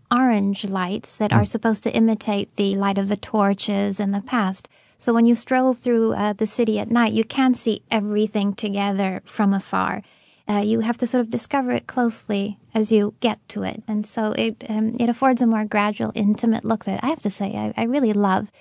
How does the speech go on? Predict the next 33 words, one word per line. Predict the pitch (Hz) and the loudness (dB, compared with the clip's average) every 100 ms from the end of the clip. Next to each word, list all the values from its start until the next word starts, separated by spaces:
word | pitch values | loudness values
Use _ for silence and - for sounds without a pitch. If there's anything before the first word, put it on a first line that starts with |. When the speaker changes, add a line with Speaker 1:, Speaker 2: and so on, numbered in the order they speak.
| - - | -20 0
Speaker 1:
And | 254 | 4
it | |
also | 277 277 277 | 4 4 4
makes | 240 240 240 | 4 2 0
you | 247 | 0
imagine | 220 220 233 233 208 | 2 2 0 0 0
the | 208 | -2
city. | - 233 214 202 196 _ _ _ | -2 -2 0 -2 -4 _ _ _
Somehow | 254 320 269 | -2 2 4
it's | 226 247 | 2 2
easier | 285 262 | 2 2
to | - | 4
imagine | 240 226 208 214 220 | 4 4 2 2 4
Rome | 247 | 4
in | 254 | 6
the | 226 | 4
past | 226 220 220 240 | 0 -2 0 2
in | 220 | 2
the | - | 2
evening | 226 220 208 196 208 | 2 4 2 2 2
than | 202 | 2
it | 202 | 2
is | 202 | 2
in | 208 | 2
the | 196 | 2
daytime. | 196 196 202 - 196 220 214 - | 0 0 -2 -4 -6 -6 -10 -16
Speaker 2:
It | 110 - | -16 -2
really | 160 147 120 | 2 2 6
is, | 143 107 | 6 6
and | 113 | 4
that, | 101 - | 2 0
and | 127 | 2
that | 117 | 2